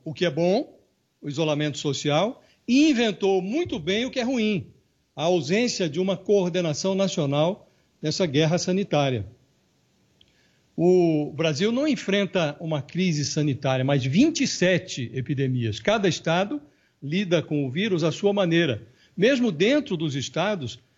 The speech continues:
há diferenças entre o que ocorre nas capitais e no interior. Isso introduz uma dose de caos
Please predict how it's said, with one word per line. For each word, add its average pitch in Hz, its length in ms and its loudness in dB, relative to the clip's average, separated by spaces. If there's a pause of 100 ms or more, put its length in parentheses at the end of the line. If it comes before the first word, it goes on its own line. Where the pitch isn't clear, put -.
(140)
há 147 100 -4
diferenças 196 720 0
entre 170 400 -2
o 156 100 0
que - 100 -4
ocorre 151 440 2
nas 143 200 -2
capitais 156 680 -2 (320)
e 165 300 0
no 180 200 4
interior. 180 560 2 (420)
Isso 220 440 0
introduz 190 560 2
uma 214 200 2
dose 170 560 0
de 147 120 -2
caos 175 680 0